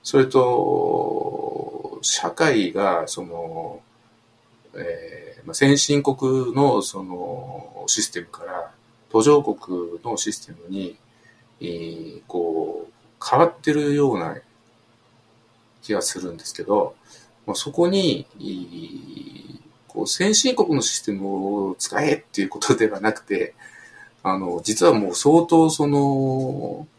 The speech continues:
考え方が、その、あー、実は先進国の方が遅れてるのではないかということで、えー、ただ、その、今まで培っている、その、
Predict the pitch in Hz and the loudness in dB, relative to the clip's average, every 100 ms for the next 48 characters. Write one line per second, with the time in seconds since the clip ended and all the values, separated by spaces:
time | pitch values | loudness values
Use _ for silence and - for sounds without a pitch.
0 | _ - 147 160 156 156 151 151 131 95 | _ 2 4 6 4 4 2 2 0 0
1 | 101 98 82 - - - - 92 92 - | 0 0 -2 -6 -14 -16 -14 -14 -14 -18
2 | - _ _ _ _ _ _ - 87 82 | -20 _ _ _ _ _ _ -12 -10 -12
3 | 85 - - 107 208 190 127 - 135 117 | -14 -12 -4 2 2 4 4 4 0 -2
4 | 110 101 90 85 - 101 104 101 90 - | -2 -4 -4 -8 -6 -8 -6 -8 -10 -18
5 | - - _ _ _ _ _ _ _ _ | -20 -20 _ _ _ _ _ _ _ _
6 | _ _ _ _ _ _ _ _ _ _ | _ _ _ _ _ _ _ _ _ _
7 | _ - _ _ _ - 92 95 90 85 | _ -20 _ _ _ -4 -2 -2 -2 -2
8 | 123 127 - - _ - 123 117 113 110 | 0 0 0 -8 _ 0 4 4 4 4
9 | 107 101 101 98 208 175 156 92 82 - | 4 2 0 4 4 6 6 4 0 -2
10 | 123 127 117 113 110 110 104 95 92 92 | 0 2 2 2 2 0 0 -2 -2 -2
11 | 101 131 160 202 147 - - - 147 - | -2 2 4 4 2 0 0 0 0 0
12 | 104 107 120 107 95 98 98 92 90 | 0 0 2 0 0 -4 -6 -8 -14